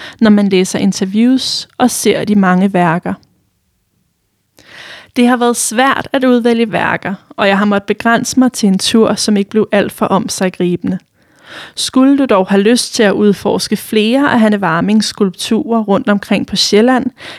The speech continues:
kan jeg blandt andet anbefale Stationskonen fra Sorø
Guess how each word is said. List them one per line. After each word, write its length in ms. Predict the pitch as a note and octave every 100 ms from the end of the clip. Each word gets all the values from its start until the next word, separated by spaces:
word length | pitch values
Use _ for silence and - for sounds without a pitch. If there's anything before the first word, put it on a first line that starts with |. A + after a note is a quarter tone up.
| -
kan 140 | B3
jeg 120 | A#3+
blandt 260 | B3 B3 A#3
andet 320 | G3 F#3 G3 -
anbefale 760 | F#3+ F#3 F#3+ - F#3+ - F3+ F#3 _ _ _ _ _ - - - -
Stationskonen 1080 | - A3 - C#4 B3+ B3+ - C4 A3 G#3
fra 140 | - G3
Sorø 640 | - G#3 G#3+ A3 A#3+ A3